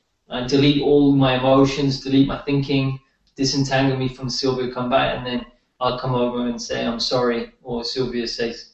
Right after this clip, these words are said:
"Sorry." And so we, you know, we're gonna trigger each other because everyone reflects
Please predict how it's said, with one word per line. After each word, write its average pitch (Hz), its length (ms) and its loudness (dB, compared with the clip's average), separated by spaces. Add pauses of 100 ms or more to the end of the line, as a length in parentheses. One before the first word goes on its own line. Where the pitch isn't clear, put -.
(100)
"Sorry." 117 400 -6
And 110 120 -8 (880)
so - 520 -2 (300)
we, 151 140 4 (300)
you 147 60 0
know, 131 460 0
we're 151 200 2
gonna 143 180 4
trigger 143 380 2
each 123 200 -4
other 123 260 0
because 131 460 -2
everyone 131 420 2
reflects - 800 -4